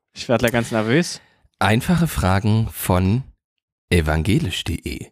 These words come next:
Speaker 2: Mehr, als du glaubst. Dü, dü, dü, dü. Max, ich hab, äh, heute eine, äh, Frage mitgebracht, die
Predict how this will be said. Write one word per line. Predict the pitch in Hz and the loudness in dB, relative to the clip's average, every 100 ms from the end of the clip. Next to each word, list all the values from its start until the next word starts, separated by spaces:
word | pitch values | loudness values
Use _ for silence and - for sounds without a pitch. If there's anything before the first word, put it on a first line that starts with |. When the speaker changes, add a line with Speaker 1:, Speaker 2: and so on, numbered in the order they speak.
| _ _ _ _ _ | _ _ _ _ _
Speaker 2:
Mehr, | - 82 78 78 120 - _ _ _ - | -6 -2 0 2 0 -4 _ _ _ -4
als | 98 - | -2 0
du | 98 | -2
glaubst. | - 85 69 - - - _ _ _ _ _ _ | 0 0 -2 -12 -20 -20 _ _ _ _ _ _
Dü, | 135 | 0
dü, | 117 87 | 2 -2
dü, | 85 - | -6 -8
dü. | - - - _ _ _ _ _ - - - - - - | -12 -14 -20 _ _ _ _ _ -14 -12 -14 -20 -14 -2
Max, | 135 - | -2 0
ich | 131 165 | 0 0
hab, | 165 - | 0 0
äh, | 131 | 0
heute | 139 151 180 | 2 2 0
eine, | 135 135 139 131 117 | 0 2 4 4 2
äh, | 117 120 | 2 0
Frage | - 127 208 156 - | 0 0 2 0 0
mitgebracht, | 113 117 - 131 147 151 - - | 0 0 0 -2 0 -2 -6 -8
die | 127 123 123 | -4 -2 -2